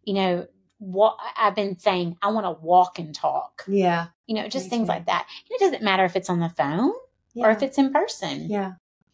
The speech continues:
Speaker 1: But that interaction, again,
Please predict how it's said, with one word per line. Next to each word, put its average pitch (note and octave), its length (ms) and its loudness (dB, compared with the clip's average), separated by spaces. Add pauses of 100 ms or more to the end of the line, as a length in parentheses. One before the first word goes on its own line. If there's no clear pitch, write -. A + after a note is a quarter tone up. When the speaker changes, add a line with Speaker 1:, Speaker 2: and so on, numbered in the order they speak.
(260)
Speaker 1:
But G#3+ 300 -2
that G#3+ 320 4
interaction, F#3 1160 -2 (480)
again, F#3+ 800 0